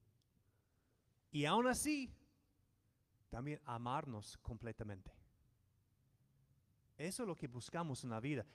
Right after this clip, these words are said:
Es la persona que pueda hacer eso, en, que pueda interactuar con nosotros de esa manera.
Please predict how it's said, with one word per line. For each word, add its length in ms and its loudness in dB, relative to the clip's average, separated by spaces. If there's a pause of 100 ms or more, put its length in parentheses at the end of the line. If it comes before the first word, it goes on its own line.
(120)
Es 100 -6
la 120 2
persona 540 -2 (680)
que 100 -4
pueda 380 0
hacer 340 -4
eso, 320 -2 (320)
en, 240 -4 (160)
que 100 -6
pueda 360 0 (500)
interactuar 500 0
con 140 -4
nosotros 400 -4
de 100 0
esa 120 -4
manera. 200 -6